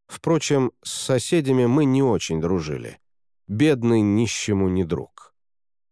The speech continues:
Пока два старых товарища по матросской тишине обменивались прощальными репликами,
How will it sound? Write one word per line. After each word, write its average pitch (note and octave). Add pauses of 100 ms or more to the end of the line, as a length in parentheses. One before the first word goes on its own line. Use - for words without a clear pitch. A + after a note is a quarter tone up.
(540)
Пока E3
два C#3
старых C3
товарища A2+
по G2+
матросской G2
тишине G2
обменивались F#2
прощальными F2
репликами, G2